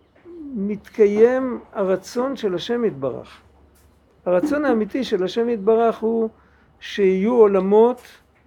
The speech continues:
ושיהיה להם בחירה ושהם יעבדו אותו מרצונם ולא, לא בכפייה ולא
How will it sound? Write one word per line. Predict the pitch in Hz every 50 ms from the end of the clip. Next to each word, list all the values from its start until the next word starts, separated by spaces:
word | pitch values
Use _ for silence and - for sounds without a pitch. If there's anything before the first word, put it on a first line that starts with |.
| _ _ _ _ _ _ _ _ -
ושיהיה | 156 175 175 175 - 208 190 185 202 214
להם | 214 220 214 208 202 202 185 180 185 175 160 147
בחירה | 156 160 - 208 190 175 185 208 214 226 240 240 190 190
ושהם | 170 175 170 - 190 180 175 175
יעבדו | 175 170 165 151 156 156 208 254 262
אותו | 240 233 233 - 240 226 220 214 214 220 226
מרצונם | 208 190 180 180 170 175 - - 190 175 185 202 220 226 240 247 254 247 - _ _ _ _ _ _ _ _ _ _ _ _ 220
ולא, | 170 151 170 180 185 196 208 214 214 214 214 214 202 196 202
לא | 196 202
בכפייה | 202 190 202 - - - - 208 196 196 190 190 175
ולא | 156 165 165 165 185